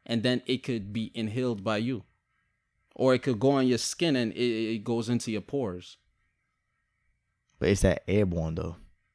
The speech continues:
Speaker 1: It's partially airborne.
Speaker 2: <laughs> You know what I'm saying? I, I, I see, I see, see, I need the real definition
Speaker 1: Look it
Speaker 2: of
Speaker 1: up right now.
Speaker 2: airborne. Well, nah, before we get into that, 'cause I don't wanna, um,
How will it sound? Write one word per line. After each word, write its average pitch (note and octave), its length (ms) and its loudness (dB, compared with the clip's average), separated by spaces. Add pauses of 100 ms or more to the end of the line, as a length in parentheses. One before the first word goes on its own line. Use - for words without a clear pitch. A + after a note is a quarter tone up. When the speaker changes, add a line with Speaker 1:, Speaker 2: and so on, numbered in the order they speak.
(1500)
Speaker 1:
It's D#3+ 180 0
partially E3+ 720 2
airborne. F#2+ 420 -2
Speaker 2:
<laughs> G2 60 0
You A2 60 6
know G#2+ 80 6
what B2+ 80 6
I'm A#2+ 60 2
saying? B2+ 200 2
I, C3 260 6
I, C3 40 0
I - 20 4
see, D#3 180 6
I C#3 120 6
see, E3 260 2
see, C#3+ 200 0 (300)
I D3+ 120 12
need F#3 180 12
the C#3+ 120 12
real C3+ 580 12
definition A2 580 10
Speaker 1:
Look - 80 6
it - 60 8
Speaker 2:
of A#4 80 10
Speaker 1:
up F#2 60 6
right G2 140 10
now. F2 80 6
Speaker 2:
airborne. E2 240 6 (420)
Well, F3+ 200 10
nah, F#3 180 8
before E3 280 8
we A#3 100 8
get F#3+ 160 8
into C#3 180 4
that, C#3+ 200 8
'cause G#2+ 100 4
I A#2 80 8
don't C#3+ 140 2
wanna, A#2+ 300 -2 (400)
um, G2+ 560 6